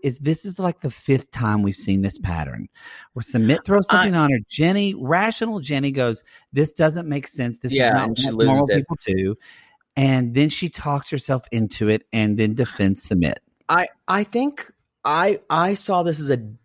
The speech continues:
Speaker 2: a kind of a different, uh, a different, uh, generational thing, or not generational, a different, uh, kind of incident,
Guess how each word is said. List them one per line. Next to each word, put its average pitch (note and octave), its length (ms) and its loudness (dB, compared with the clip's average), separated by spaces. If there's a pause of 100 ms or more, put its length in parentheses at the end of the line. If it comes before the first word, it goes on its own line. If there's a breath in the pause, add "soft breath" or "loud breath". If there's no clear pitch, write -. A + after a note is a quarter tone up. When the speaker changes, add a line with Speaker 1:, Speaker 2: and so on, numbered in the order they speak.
(120)
Speaker 2:
a B2 100 0
kind D3+ 300 -2
of G#3+ 80 0
a F#3+ 60 2
different, - 840 0 (220)
uh, F2+ 480 2 (800)
a A#2+ 80 -4
different, A2 560 -2 (280)
uh, G2 200 0
generational F#2+ 720 -2
thing, E2 260 -2
or G2+ 140 0
not G2 240 -4
generational, E2+ 480 -6
a A2 60 -2
different, C#3+ 500 0 (840 soft breath)
uh, C3+ 140 0 (120)
kind D3+ 380 2
of A#2 220 0
incident, E2+ 540 -10